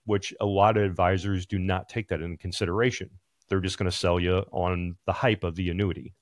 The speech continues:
The way to find the right annuity for you is to tell your advisor what the purpose of your money is. What do you need the money to do for you? And remember, the more purposes you try to assign to your money,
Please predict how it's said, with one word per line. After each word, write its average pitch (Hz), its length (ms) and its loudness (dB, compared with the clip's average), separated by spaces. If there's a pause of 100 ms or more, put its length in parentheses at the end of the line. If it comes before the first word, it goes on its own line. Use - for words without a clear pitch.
The 98 80 4
way 139 280 8
to 135 100 2
find 135 460 2
the 104 80 0
right 123 340 4
annuity 117 420 0
for 104 160 -4
you 120 380 0
is 104 160 -4
to 98 100 -4
tell 113 280 2
your 107 180 0
advisor 98 480 2
what 95 320 -2
the 101 80 -10
purpose 101 420 -4
of 101 220 0
your 92 120 2
money 92 400 -2
is. 80 500 -2 (580)
What 123 280 2
do 117 100 -2
you 113 180 2
need 107 360 0
the 95 80 0
money 98 400 2
to - 140 -10
do 92 320 2
for 92 200 -4
you? 78 360 -4 (800)
And 98 440 6 (100)
remember, 104 640 4
the 85 140 -2
more 107 360 2
purposes 139 920 -2 (140)
you 98 120 -2
try 110 360 4
to 104 180 -2
assign 101 400 0
to 107 140 -6
your 95 100 0
money, 107 400 -2